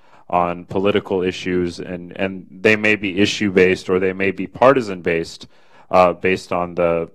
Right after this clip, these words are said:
the demographics of a constituency or whatnot, but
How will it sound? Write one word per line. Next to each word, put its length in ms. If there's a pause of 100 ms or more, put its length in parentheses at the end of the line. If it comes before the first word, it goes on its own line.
(180)
the 120 (260)
demographics 720
of 80
a 60
constituency 800
or 120
whatnot, 580 (520)
but 260